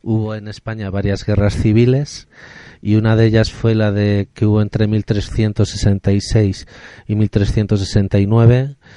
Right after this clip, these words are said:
Entonces, bueno, fue una, una guerra, pues,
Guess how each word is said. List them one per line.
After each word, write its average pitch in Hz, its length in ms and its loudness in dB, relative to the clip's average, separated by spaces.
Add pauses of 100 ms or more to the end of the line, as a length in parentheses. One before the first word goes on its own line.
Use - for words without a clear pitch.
(280)
Entonces, 107 300 -2
bueno, 107 220 -2
fue 113 500 -2
una, 104 1000 -4
una 110 300 -2
guerra, 104 520 -2
pues, - 240 -4